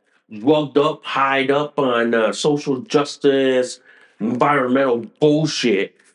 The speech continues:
but then don't seem to understand that the, the ones that have the power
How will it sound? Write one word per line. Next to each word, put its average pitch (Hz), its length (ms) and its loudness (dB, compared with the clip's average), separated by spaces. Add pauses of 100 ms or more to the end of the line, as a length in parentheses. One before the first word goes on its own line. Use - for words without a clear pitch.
but 107 160 0
then 143 280 2
don't 135 360 0
seem 151 440 -2
to 135 160 2
understand 135 840 0
that 107 380 -2 (720)
the, 123 280 0
the 139 160 2
ones 180 440 0
that 185 200 0
have 185 320 0
the 170 140 -2
power 190 600 0